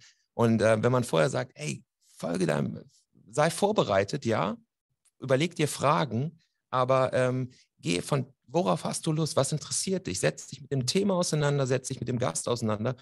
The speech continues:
und dann hab Selbstbewusstsein, das zu machen." Ähm, und da sind wir sehr frei rangegangen. Also ich hab dann eine sehr begleitende Funktion eingenommen.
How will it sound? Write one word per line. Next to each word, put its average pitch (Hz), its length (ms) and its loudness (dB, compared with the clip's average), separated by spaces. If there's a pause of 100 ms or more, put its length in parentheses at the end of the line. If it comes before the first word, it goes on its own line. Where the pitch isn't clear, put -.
(200)
und - 80 -10
dann 123 100 -2
hab 131 120 0
Selbstbewusstsein, 127 640 4
das 120 180 0
zu 127 80 0
machen." 127 440 0 (420)
Ähm, 113 260 6
und 110 140 4
da 123 100 6
sind 139 140 0
wir 135 100 2
sehr 135 180 4
frei 139 380 -2
rangegangen. 95 540 -2
Also 95 180 2
ich 123 100 0
hab 120 100 2
dann 127 160 4
eine 117 120 4
sehr 123 160 4
begleitende 117 600 0
Funktion 101 500 -2
eingenommen. 92 640 0